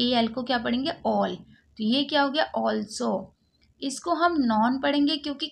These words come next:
केएन साथ में होता है तो के को साइलेंट रखते हैं, इसलिए ओडब्ल्यू को ओ पढ़ेंगे। तो ना पे ओ पे ना, नो, न, नॉन।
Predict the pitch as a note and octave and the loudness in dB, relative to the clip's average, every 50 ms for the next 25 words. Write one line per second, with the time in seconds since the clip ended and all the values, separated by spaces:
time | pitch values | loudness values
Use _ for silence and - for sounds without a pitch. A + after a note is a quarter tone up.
0 | _ _ - - C#4+ C#4+ D4+ D#4 D#4 D#4 D#4 D4 - C#4 A#3 G#3 G3 G3+ - B3 | _ _ -6 -2 0 2 2 2 2 2 0 -2 -4 -2 -2 -2 -4 -4 -4 -4
1 | C4+ C4 B3 A3 - A#3 A#3 B3+ D4 D4 - - - - _ - B3 A#3 - - | -2 -2 -4 -2 0 0 0 0 0 -4 -8 -16 -20 -20 _ -12 -12 -10 -6 -2
2 | C#4 D4 C#4+ - E4 E4+ E4 - C#4+ A#3 A3 A3 G#3+ A3+ A#3+ A#3+ A#3 A3 G#3+ G#3 | -2 -2 -2 -2 -2 -4 -2 -2 0 0 0 0 0 0 -2 -2 -4 -4 -8 -8
3 | G#3+ - - G#3+ G3 F#3+ F#3+ F3+ - - _ - _ _ _ - A3 - - C4 | -8 -10 -10 -10 -10 -8 -10 -12 -16 -20 _ -20 _ _ _ -14 -12 -8 -4 -4
4 | D4+ D4 D4 _ _ _ _ _ - B3 C4+ C#4+ C#4+ D4 C#4 A#3+ C#4 C#4+ C#4+ D4 | -4 -4 -6 _ _ _ _ _ 0 2 4 4 4 2 0 0 -2 -2 -2 -4
5 | C#4 - - G3+ G3+ G3+ G3+ - A#3 A3+ B3 B3+ C4 D4 D#4+ F4 - _ _ _ | -6 -6 -6 -6 -6 -6 -4 -4 -2 -2 -2 -2 -2 -2 -4 -6 -8 _ _ _
6 | _ _ - A#3 A#3 A3+ A#3 A#3 B3 C4 C4+ C4+ D#4 D4+ D4+ C#4+ C4+ C#4+ C#4+ C4 | _ _ -2 0 2 4 4 4 4 2 0 -2 -2 -2 -2 -2 -2 -2 -2 0
7 | C4 B3 A#3 A3 A3 A3+ A#3+ - E4 - - _ _ _ - A3+ A3+ A#3+ A3+ G3+ | 0 0 0 0 0 0 0 0 -2 -2 -6 _ _ _ 0 2 2 2 2 0
8 | G3+ - - _ _ _ _ _ A3+ A3 A3+ A#3 B3 C4 D4 D#4+ F4 F#4 | -4 -8 -12 _ _ _ _ _ -6 -2 0 0 2 2 0 0 -2 -6